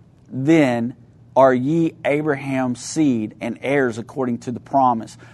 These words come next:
Remember back in, uh, First Corinthians fifteen, it said, "And those who are Christ at his coming." So if we're his, we're gonna receive here, it says, the same promise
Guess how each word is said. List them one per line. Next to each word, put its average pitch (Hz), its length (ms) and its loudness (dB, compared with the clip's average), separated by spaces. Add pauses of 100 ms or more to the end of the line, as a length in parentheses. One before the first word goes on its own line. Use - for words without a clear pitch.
(120)
Remember 165 420 4
back 143 320 2
in, 127 220 0 (360)
uh, 127 280 0
First 147 300 2
Corinthians 135 480 -2
fifteen, 160 420 -4
it - 80 -8
said, 135 200 0
"And 123 200 -2
those 147 300 0
who 143 220 -4
are 147 240 4
Christ 113 520 0
at 127 240 -2
his 131 240 -4
coming." 143 360 0 (220)
So 139 300 2
if 143 200 -2
we're 190 260 2
his, 175 720 -4 (520)
we're 175 160 2
gonna 175 220 2
receive 143 600 -2
here, 123 260 -2
it - 140 -14
says, 120 420 -2 (280)
the 131 120 0
same 180 400 -4
promise 135 500 0